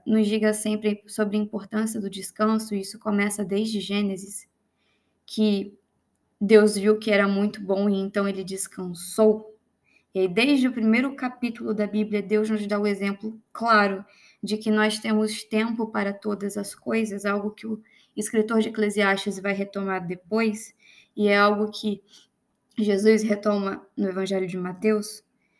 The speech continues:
É, por mais que a gente tenha consciência de tudo isso,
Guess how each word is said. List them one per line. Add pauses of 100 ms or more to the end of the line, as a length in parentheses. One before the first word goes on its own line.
(520)
É,
por
mais
que
a
gente
tenha
consciência
de
tudo
isso,